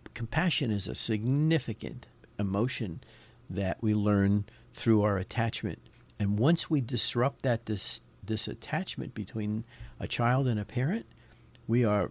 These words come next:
now endangering their ability to develop and maintain and enhance their ability to be compassionate. One of the things we start to look at, we move on to the whole idea of misperception, the science of misperception.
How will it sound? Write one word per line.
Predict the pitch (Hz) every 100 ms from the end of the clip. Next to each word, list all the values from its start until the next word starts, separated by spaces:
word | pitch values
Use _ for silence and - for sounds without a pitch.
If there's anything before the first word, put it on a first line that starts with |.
| -
now | 95 104 113 120 123 123
endangering | 113 101 95 107 110 - 104 101
their | 113
ability | 120 101 110 101 90 87 - - - -
to | 110 98 90 - -
develop | 87 80 95 139 208 - - - - - - -
and | 98 92
maintain | 98 92 - - 123 127 127 123 -
and | 92 90
enhance | 82 78 123 104 - - - - - -
their | 120 117
ability | 90 110 98 95 92
to | 82
be | 95
compassionate. | - 87 101 92 - 113 - - - - - - - - - - - -
One | 139 143
of |
the | 123
things | 143 117
we | 117
start | - 120 104
to | 127
look | 117 135 135
at, | 104 -
we | 113 107
move | 110 104
on | 139 135 110
to | - 117
the | 104
whole | 92 117 110
idea | 107 95 110 110
of | 101 87
misperception, | 98 110 - - 101 - 117 98 - 67 69
the |
science | 92 - 131 120 98 -
of | 90 92
misperception. | 98 - - 104 - 90 - 135